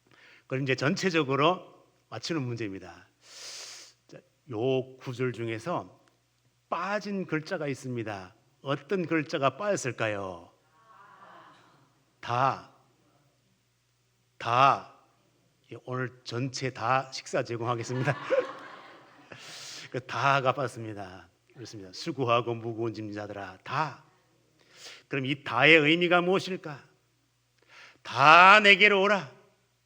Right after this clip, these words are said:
이방인들도 오라. 깡패 같은 자도 오라. 창녀 같은 자도 오라. 병든 자도 오라. 가난한 자도 오라.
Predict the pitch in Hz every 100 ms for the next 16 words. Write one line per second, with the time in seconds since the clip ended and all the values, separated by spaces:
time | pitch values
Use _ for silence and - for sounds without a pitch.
0 | _ _ _ _ _ _ _ _ _ _
1 | _ _ _ _ _ _ _ _ _ _
2 | _ 143 170 180 185 180 190 185 185 180
3 | 185 135 - _ _ _ _ _ _ _
4 | _ - 185 185 180 185 180 190 185 185
5 | 175 190 170 131 - _ _ _ _ _
6 | _ _ - - 202 190 180 185 180 180
7 | 180 180 185 190 151 - - _ _ _
8 | _ _ _ - 156 185 196 190 190 185
9 | 180 190 165 127 - _ _ _ _ _
10 | - 175 185 180 190 190 180 185 190 165
11 | 127